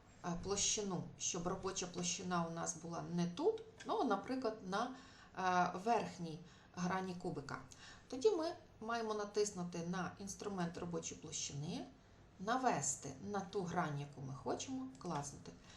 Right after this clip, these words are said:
І тепер давайте подивимося, наша робоча площина вже перемістилась. Якщо ж ми захочемо повернутись до звичних розмірів, ми знову натискаємо на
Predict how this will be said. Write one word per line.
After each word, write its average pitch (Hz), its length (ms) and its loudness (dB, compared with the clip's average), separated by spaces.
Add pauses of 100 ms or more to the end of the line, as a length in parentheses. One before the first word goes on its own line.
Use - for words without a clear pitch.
(220)
І 214 60 -2
тепер 202 420 2
давайте 170 420 0
подивимося, 320 760 -2 (460)
наша 190 460 0
робоча 170 480 -2
площина 208 640 -4
вже 190 300 -4 (280)
перемістилась. - 760 -6 (580)
Якщо 269 420 4
ж 240 100 0
ми 226 120 2
захочемо 233 680 2
повернутись 202 540 2
до 180 200 0
звичних 160 580 -2 (100)
розмірів, 156 480 -4 (520)
ми 247 140 2
знову 254 380 2
натискаємо 196 800 -2
на 175 120 0